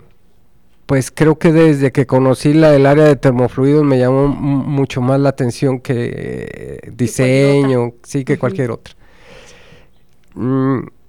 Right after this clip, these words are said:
Speaker 1: la visión que te puede, que te puede proporcionar esto de mecánica de fluidos, yo creo que viene desde,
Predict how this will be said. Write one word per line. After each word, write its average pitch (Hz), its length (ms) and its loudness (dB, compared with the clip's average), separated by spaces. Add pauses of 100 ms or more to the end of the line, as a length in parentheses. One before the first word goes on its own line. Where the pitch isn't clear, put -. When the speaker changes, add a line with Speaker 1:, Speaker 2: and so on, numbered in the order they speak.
(400)
Speaker 1:
la 143 220 4
visión 151 300 4
que 202 120 0
te 151 140 0
puede, 165 560 4
que 143 120 0
te 139 120 -6
puede 160 240 2
proporcionar 135 840 -2
esto 147 320 -2
de 135 120 0
mecánica 139 480 -2
de 127 80 2
fluidos, 143 460 -2
yo 151 140 -2
creo 147 140 -8
que 147 420 0
viene 139 520 0
desde, 123 960 -2